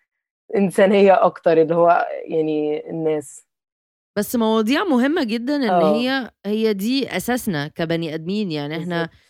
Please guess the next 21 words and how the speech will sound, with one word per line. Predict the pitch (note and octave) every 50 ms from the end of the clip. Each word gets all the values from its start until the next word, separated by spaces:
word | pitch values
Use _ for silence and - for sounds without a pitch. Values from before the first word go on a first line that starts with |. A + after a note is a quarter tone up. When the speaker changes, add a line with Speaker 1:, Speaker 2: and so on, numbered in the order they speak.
| _ _ - -
Speaker 2:
غير | D#3+ E3+ F#3 G3 G3+ G#3
ال-، | G#3+ G#3+ G3 F3 D3+ -
ال-، | D#3+ D#3+ D#3+ D#3 - -
الجزء | D#3 E3 E3 F3 G3 G3 -
البيولوجي | G#3 G3 F3 E3 E3 E3+ E3 F3 F#3 G3 F3 G3+
بتاعنا | - - - F3 F3 F3+ F#3 F#3+ F#3
والنفسي، | F3 D#3+ D#3+ D#3+ E3+ F3+ F#3 - - G3
هو | F3 E3 D#3
الجزء | D#3 D#3 D#3 F#3 G3 A3
الاجتماعي | G#3+ F#3+ E3 - - - D#3+ E3+ F#3 F#3 F#3 F#3+
ده | F3+ E3+ F3 F#3 F#3+ G3 G3 F#3+ F3+ E3 D3 D3 C#3+ C#3+ C#3 D3+ - _ _ _ _ _ -
الكور | D3+ D#3 D#3+ D#3+ - - G#3+ G#3+ A3+ A3+
بتاع | A3 F#3+ F3+ - F#3 F3+ E3+
البني | F3+ F3 E3+ E3+ E3+ F3 E3 C#3 F3+
آدم، | G3 G3+ G#3+ A3 G#3
لأن | F3+ E3 E3 F#3 F#3+
إحنا، | G3 F#3+ - A3 G3+ G3+ G3 F#3+ F3+ - -
آه، | E3 E3 D#3+ D#3+ D#3 D3+ D3+ D3+ -
مخلوقات | F3 F3 D#3+ - - G3 F#3+ F3+ - D#3 F#3+ G#3+ G#3+ _ _ _ - - -
اجتماعية | F#3 _ - - F#3 F3+ F3 D#3+ E3+ G#3 G#3+ G3+ G3
جدًا، | F3 G3 G3+ F3 D#3+ E3 F3+ A3